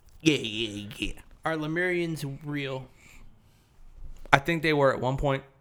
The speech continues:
Speaker 1: I don't think they're alive anymore.
Speaker 2: Okay.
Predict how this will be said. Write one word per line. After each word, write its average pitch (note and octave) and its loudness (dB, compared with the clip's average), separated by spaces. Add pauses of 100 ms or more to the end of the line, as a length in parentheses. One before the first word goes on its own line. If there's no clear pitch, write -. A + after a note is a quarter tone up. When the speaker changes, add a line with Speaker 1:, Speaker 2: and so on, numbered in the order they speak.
(260)
Speaker 1:
I A#2+ -2
don't B2+ -2
think C#3 -4
they're A#2 -2
alive A2 -2
anymore. D#3+ -8 (4000)
Speaker 2:
Okay. C#3+ -6